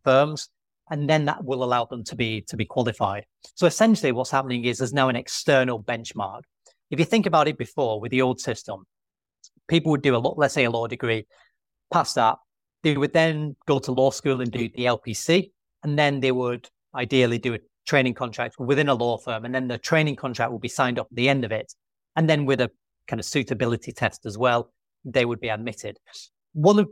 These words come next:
one of the things that we found, though, one of the things I never liked about that system is it was dependent on people getting a training contract. Now, if you think about who offers training contracts, it's people like me within a law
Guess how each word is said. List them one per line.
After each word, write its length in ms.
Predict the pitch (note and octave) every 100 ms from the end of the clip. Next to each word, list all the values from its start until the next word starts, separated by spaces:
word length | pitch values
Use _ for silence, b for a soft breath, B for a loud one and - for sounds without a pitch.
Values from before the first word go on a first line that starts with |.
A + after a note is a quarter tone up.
| -
one 180 | E3
of 40 | F#3
the 60 |
things 200 | E3 D#3+
that 60 | D3
we 100 | B2
found, 420 | - D3+ D3 C#3
though, 120 | G#2+
one 220 | G#2 B2+ C3+
of 40 |
the 60 | A#2
things 200 | B2+ B2
I 140 | A#2+
never 200 | A#2 A#2
liked 320 | A2 B2+ B2
about 180 | A#2 G#2+
that 140 | G#2+
system 440 | - A#2+ - G#2+ G2+ b b b -
is 120 | C#3
it 120 | F3
was 540 | D3 C#3+ C#3 - - _ _ _ -
dependent 440 | D3 E3+ E3+ F3+
on 100 | C3
people 340 | C#3+ C3 A#2+ -
getting 380 | C3 - A#2+ G#2+
a 40 |
training 340 | - B2 A2+
contract. 480 | G#2+ G#2+ G#2+ G#2 - B B B B _ _
Now, 360 | C#3+ C#3 C#3 - _
if 100 | E3
you 60 | E3
think 200 | A#3+ G#3
about 200 | E3+ C3+
who 140 | D#3+
offers 280 | D3 - C3
training 320 | - E3 D#3+
contracts, 380 | B2+ A2+ A#2+ -
it's 120 | D3
people 260 | - G#3 D#3
like 140 | A#2+
me 200 | B2+ F3+
within 280 | E3 B2+ A2+
a 60 | G#2
law 240 | A2 G#2+